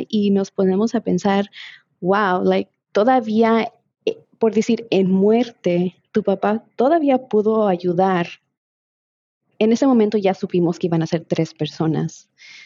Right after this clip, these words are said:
So que tu papá todavía pudo ayudar a tres personas en muerte. Hasta,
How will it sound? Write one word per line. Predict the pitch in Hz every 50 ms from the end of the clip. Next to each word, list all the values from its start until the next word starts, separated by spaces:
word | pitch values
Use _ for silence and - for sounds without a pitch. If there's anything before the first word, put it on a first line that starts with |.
| - _
So | - - 196
que | - 196
tu | - 202
papá | 190 196 190 - 214
todavía | - - 226 214 226 220 226 226
pudo | 226 - _ 220 214 214 220 220
ayudar | 220 202 196 196 185 196 196 196 196 - - -
a | - 190
tres | 190 _ - 190 202 202 196 - -
personas | - 202 196 190 190 - - - 185 185 185 196 208 226 233 214 - - _ _ _ _ _ _ _ _ _ _ _
en | - 196 185 180 180
muerte. | 180 180 180 180 180 - - _ - 233 240 254 269 277 - _ _ _ _ _ _ _ _ _ _ _ _
Hasta, | - 208 - - 202 190